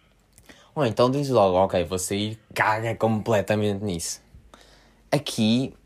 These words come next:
eles às s-, sete já estão, tipo, todos bêbados. Às sete já estão todos bêbados, às nove estão a agregar na sanita, às dez e meia estão a chuchar no dedo na cama e às oito da manhã no dia assim já estão fresquíssimos. Tipo, estes gajos vão sair à noite, rebentam-se todos.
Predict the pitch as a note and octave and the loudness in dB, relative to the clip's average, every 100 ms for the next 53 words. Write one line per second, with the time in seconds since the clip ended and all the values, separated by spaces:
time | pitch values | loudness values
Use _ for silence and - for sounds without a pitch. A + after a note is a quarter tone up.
0 | _ _ G3+ D3+ G2+ - - - - - | _ _ 2 2 2 -2 -6 -8 -8 -6
1 | - - - - A#2 A#2 - A2+ - A2+ | -6 -6 -4 2 2 0 -4 -2 0 0
2 | A#2+ G#2+ - A#2 G#2+ A2 F#2 E2+ - - | -2 -4 2 2 2 0 0 -2 -10 -18
3 | - _ _ - - - - G#2+ - B2+ | -20 _ _ -20 -20 -6 0 2 2 0
4 | A#2 A#2+ C3 B2+ C3 A#2 C#3+ D#3 D#3+ C#3 | 2 2 2 0 -2 4 4 4 2 2
5 | A#2+ A#2 C3 B2+ - C3 C3 C#3 C3 A#2+ | 2 2 -2 -2 4 6 6 6 4 4
6 | G#2 - A2+ B2+ D3+ E3+ F3 - - - | 2 -2 -2 -2 0 -2 -2 -8 -20 -20
7 | - - C#3 A#2 C#3 C3+ C#3+ D#3 D3 G2+ | -4 0 2 4 4 4 2 0 0 0
8 | F#2 A2 A2+ B2 A#2+ B2 B2 B2+ B2+ C3+ | -2 -2 -2 -4 -4 -2 0 0 0 -2
9 | C3+ D3+ D#3 D#3+ - - - E3+ D3 B2 | 0 0 0 -6 -10 -20 -6 -2 -2 -2
10 | B2 G#2 A#2 A#2 A#2 B2 B2 A#2+ C3 B2+ | -2 0 0 0 0 0 -2 0 0 0
11 | C#3+ C#3+ D3 E3+ E3+ - - - - D#3+ | -4 -2 -2 0 -2 -4 -10 -10 -8 -6
12 | D#3 - - E2+ - - - - - - | -6 -6 -8 -8 -10 -14 -18 -20 -20 -6
13 | B2+ A#2+ C#3+ - G3 F#3 F#3 F3+ F#3 E3+ | -4 -2 -6 -2 -2 0 -2 -2 -2 -2
14 | C3+ G#2 A2 - C#3+ F#3+ F#3 G3 F#3+ F3 | -2 -2 -4 -6 -6 -2 2 4 2 2
15 | E3+ C#3 - G#2+ G2 F#2+ F#2 - - | 2 0 -2 0 0 0 -4 -8 -16